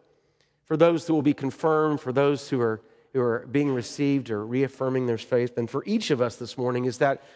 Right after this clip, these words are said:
the Lord has his purpose in what he calls us to. We know that. And there, and even in the midst of that, some purpose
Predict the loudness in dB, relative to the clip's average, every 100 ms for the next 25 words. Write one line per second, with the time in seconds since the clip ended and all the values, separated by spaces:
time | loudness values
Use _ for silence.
0 | -10 0 2 6 8 8 6 2 -4 -2
1 | 0 -2 2 0 0 -8 0 0 2 2
2 | 2 -2 -6 -10 -14 _ _ _ _ _
3 | 2 4 6 4 0 -4 -20 _ _ 0
4 | 2 2 0 0 2 2 0 -6 -6 -8
5 | -10 -14 _ _ _ 0 2 4 4 4
6 | 0 -4 -16 -20 _ _ _ _ _ _
7 | _ _ 0 2 4 4 2 0 0 2
8 | 2 4 4 6 6 2 2 2 2 2
9 | -2 -4 0 2 2 -4 -8 -6 0 2
10 | 2 -2 -4 -14